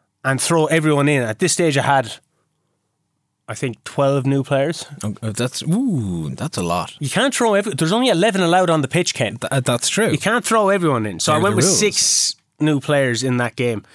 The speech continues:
Speaker 1: Um, I, was it Q P,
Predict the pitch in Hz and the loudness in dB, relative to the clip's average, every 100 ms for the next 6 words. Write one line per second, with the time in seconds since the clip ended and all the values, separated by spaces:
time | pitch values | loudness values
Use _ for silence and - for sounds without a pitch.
0 | - - - - - - 123 123 120 117 | -20 -18 -18 -20 -20 -6 -4 -2 0 -2
1 | 117 - _ _ _ _ _ 135 131 139 | -4 -10 _ _ _ _ _ -8 -6 -4
2 | 139 - 208 - | -4 -4 -6 -8